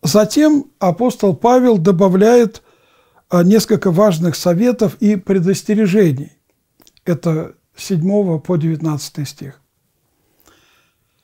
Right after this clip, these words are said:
«Почему, как говорит Дух Святый, ныне, когда услышите глас Его»,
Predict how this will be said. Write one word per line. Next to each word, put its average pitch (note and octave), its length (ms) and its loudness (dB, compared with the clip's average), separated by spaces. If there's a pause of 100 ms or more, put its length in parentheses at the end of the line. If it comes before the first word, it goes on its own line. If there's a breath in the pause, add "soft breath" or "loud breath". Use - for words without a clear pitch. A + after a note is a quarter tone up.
(400)
«Почему, B3 800 2 (400)
как A3 240 2
говорит G3+ 600 2 (180)
Дух F#3 380 2
Святый, A#3+ 800 2 (520)
ныне, A3 680 4 (580)
когда F#3+ 400 2
услышите G#3+ 720 0
глас F3 480 0
Его», E3 640 0